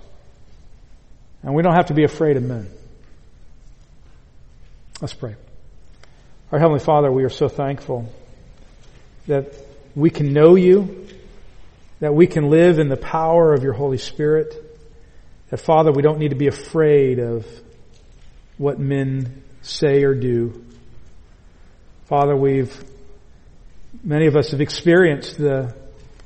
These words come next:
rejection of men. Maybe we've had people be angry at us or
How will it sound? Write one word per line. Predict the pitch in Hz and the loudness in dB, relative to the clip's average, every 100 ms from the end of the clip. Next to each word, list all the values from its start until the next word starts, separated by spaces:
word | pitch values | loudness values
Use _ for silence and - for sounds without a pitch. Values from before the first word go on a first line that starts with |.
| - | -14
rejection | 147 147 120 160 156 - 143 | -4 -2 2 2 0 -4 -4
of | 135 120 | -4 -6
men. | 139 135 127 117 - - - - - - - - - - - - - - - - - - - - | -6 -6 -6 -10 -14 -20 -20 -20 -20 -20 -20 -20 -20 -20 -20 -20 -20 -20 -20 -20 -20 -20 -20 -12
Maybe | 139 | -6
we've | 139 | -6
had | 156 160 | 0 -2
people | - 180 156 | 2 0 0
be | 135 170 | 0 0
angry | 160 160 170 151 156 143 | 0 0 0 0 2 2
at | 135 | 0
us | 135 127 - - | -4 -8 -10 -6
or | 139 131 | -4 -4